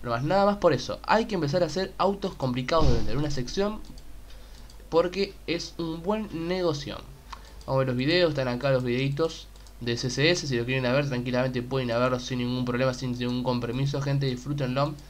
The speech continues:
pásenla bien con los videos, por favor, se los pido.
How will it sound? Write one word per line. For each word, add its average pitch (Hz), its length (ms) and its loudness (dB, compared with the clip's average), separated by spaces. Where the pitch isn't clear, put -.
pásenla 135 420 2
bien 135 280 0
con 131 120 2
los 117 80 -2
videos, 131 440 2
por 156 180 2
favor, 123 340 0
se 123 140 -4
los 113 140 -10
pido. 165 500 0